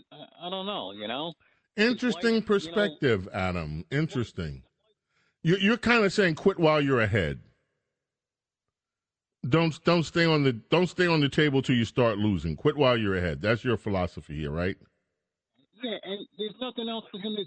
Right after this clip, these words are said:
Speaker 1: do. I mean, he's, he's got, I don't know what his, his career stats are. I know he's way up there. He's probably in the top three in, in most of them. The, the, the touchdowns, the, the, uh, passing yards, career passing yards. He's made it. There's,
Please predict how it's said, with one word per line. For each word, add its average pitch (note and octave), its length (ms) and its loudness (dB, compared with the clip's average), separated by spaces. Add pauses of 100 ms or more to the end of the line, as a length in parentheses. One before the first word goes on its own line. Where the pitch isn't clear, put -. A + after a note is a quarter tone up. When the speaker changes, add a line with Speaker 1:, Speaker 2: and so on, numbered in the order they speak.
Speaker 1:
do. G#3 240 -6
I F3 60 -8
mean, F3+ 200 -8
he's, F#3 240 -8
he's F#3 220 -10
got, F#3+ 220 -8
I F3+ 80 -8
don't G3+ 160 -8
know F#3+ 160 -6
what F#3 180 -8
his, D#3 200 -6 (500)
his D3 140 -8 (180)
career E3+ 300 -6 (100)
stats F3+ 380 -10
are. E3 160 -8
I E3 40 -10
know F3+ 240 -8
he's D#3+ 140 -8 (100)
way F3+ 200 -6
up E3 160 -10
there. D#3 80 -6
He's C#3 160 -10
probably D#3+ 320 -8
in C#3 60 -8
the C3 80 -8 (120)
top D3+ 200 -10 (120)
three B2+ 520 -10 (560)
in, B2 240 -8
in B2+ 120 -8
most C#3 320 -8
of G2 140 -10
them. - 20 -18
The, F#2+ 160 -10
the, F#2+ 100 -14
the - 220 -12
touchdowns, G#2 800 -10
the, G#2 240 -8
the, G#2 140 -6 (600)
uh, A2 100 -6 (120)
passing E3 480 -8
yards, C#3+ 380 -8 (140)
career D3+ 340 -8
passing C#3+ 380 -10
yards. C3+ 320 -10 (560)
He's F3 180 -8 (140)
made G3+ 240 -6
it. A#2 200 -8
There's, C#3 160 -10